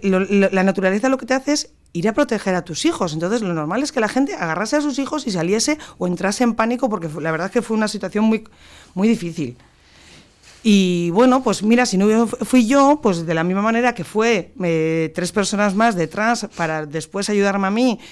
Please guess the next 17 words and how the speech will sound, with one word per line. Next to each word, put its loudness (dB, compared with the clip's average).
y, -2
y, -6
y -8
todo, 0
pues -8
creo -2
que -6
sí -4
que -4
alguien -2
más -2
hubiese -2
ido. -4
O -20
sea, -6
estoy -8
convencida -2